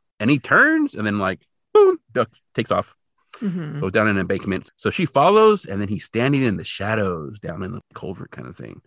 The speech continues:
Speaker 1: And he turns and he comes into the light. And Michelle is like, "Oh my God, it can't be. How can it be?" And he's like, "Hi, Michelle." And he's like, "It's okay."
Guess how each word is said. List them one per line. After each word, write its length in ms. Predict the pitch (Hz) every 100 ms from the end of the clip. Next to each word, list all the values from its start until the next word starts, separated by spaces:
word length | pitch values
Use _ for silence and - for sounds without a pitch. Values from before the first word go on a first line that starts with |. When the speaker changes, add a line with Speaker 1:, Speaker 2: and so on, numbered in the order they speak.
| _ _ _ _ _ _ _ -
Speaker 1:
And 140 | 90
he 80 | 87
turns 880 | - 135 160 170 170 175 165 - - _ _ _
and 120 | 92
he 80 | 92
comes 320 | - 123 127
into 180 | 117 107
the 80 | 95
light. 460 | 110 131 131 - _ _ _ _
And 100 | 92
Michelle 380 | 85 - 110 101
is 120 | 90
like, 260 | 98 87 - _ _ _ _ -
"Oh 180 | 170
my 240 | 160 123 110
God, 500 | - 151 147 120 104 _ _ _ -
it 100 | 139
can't 400 | - 160 160 -
be. 400 | 120 110 80 71 _ _ _
How 240 | - 190
can 180 | 175 120
it 160 | 104 82
be?" 540 | 160 151 110 92 82 _ _ -
And 80 | 104
he's 160 | 101
like, 320 | 101 95 - _ _ _ _ _
"Hi, 280 | - 120 95
Michelle." 680 | 80 - - 92 107 110 110 _ _ _ _ _ _ _
And 120 | -
he's 140 | 92 -
like, 380 | 95 90 - _
"It's 180 | 131 -
okay." 600 | 95 - 90 98 98 101